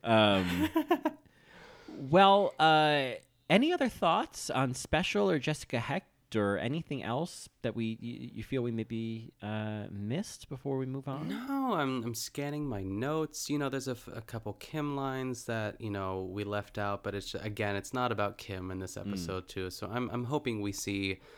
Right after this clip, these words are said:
Speaker 2: uh, Poonam Patel in, like, in something else. I'm rooting
Speaker 1: Yeah.
Speaker 2: for her. I'm rooting for everyone in this, in this show to just, like, be in more stuff.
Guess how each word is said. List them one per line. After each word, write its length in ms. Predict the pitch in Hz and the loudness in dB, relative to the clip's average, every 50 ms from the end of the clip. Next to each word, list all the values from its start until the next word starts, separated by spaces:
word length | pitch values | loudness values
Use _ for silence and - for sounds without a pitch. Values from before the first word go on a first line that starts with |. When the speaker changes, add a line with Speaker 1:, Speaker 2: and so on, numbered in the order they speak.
| - - - - - _ - | -20 -20 -20 -20 -20 _ -8
Speaker 2:
uh, 300 | 110 98 95 98 95 90 | -4 -2 -2 -2 -2 -4
Poonam 320 | - - - 107 101 98 | -4 -6 -4 -2 -2 -2
Patel 420 | 98 98 - - 101 95 92 92 92 | -2 -4 -4 -2 0 0 0 0 0
in, 220 | 92 92 92 90 | -2 -2 -2 -4
like, 200 | 90 90 90 90 - - - | -4 -4 -6 -8 -12 -10 -6
in 140 | 113 107 101 | -4 -4 -2
something 640 | - - - - 104 101 98 - - 98 92 90 - | -2 -2 0 2 0 0 0 -2 -4 -4 -4 -4 -4
else. 440 | 95 90 87 87 - - - - - | -6 -6 -4 -6 -6 -6 -6 -6 -6
I'm 280 | 92 101 98 98 95 92 | -6 -6 -6 -4 -4 -4
rooting 260 | 95 95 95 90 95 92 | -4 -4 -4 -2 -2 -2
Speaker 1:
Yeah. 180 | 85 80 76 73 | -2 -2 -2 -2
Speaker 2:
for 60 | 76 | -2
her. 140 | 95 90 90 | -2 -2 -2
I'm 120 | 95 117 139 | -2 0 2
rooting 200 | 156 151 151 135 | 2 2 2 2
for 160 | - 127 123 | 2 0 0
everyone 600 | - - 104 95 101 98 95 92 95 95 95 95 | 0 0 -2 0 0 -2 0 0 0 0 -2 -2
in 240 | - - 98 95 95 | -4 -4 -4 -4 -4
this, 300 | 92 92 92 - - - | -4 -6 -6 -8 -8 -8
in 220 | - - 101 98 95 | -6 -6 -4 -4 -2
this 120 | 95 92 | -4 -4
show 420 | - - - 101 90 92 90 90 90 | -4 -4 -4 -4 -4 -4 -4 -6 -8
to 120 | - 104 | -10 -12
just, 360 | 92 - - 90 90 - - - | -12 -12 -12 -12 -10 -12 -12 -12
like, 360 | 85 87 87 85 - - - _ - - - - - - - - - - _ _ _ _ _ _ - 110 | -14 -14 -16 -16 -18 -20 -20 _ -20 -20 -20 -20 -20 -20 -20 -20 -20 -20 _ _ _ _ _ _ -14 -8
be 220 | 98 107 104 98 98 | -6 -4 -2 -2 -2
in 100 | 95 92 | -2 -2
more 220 | 92 90 90 92 | -2 -2 -4 -4
stuff. 500 | - - - - 85 180 - - - - | -4 -6 -8 -8 -10 -10 -12 -14 -18 -20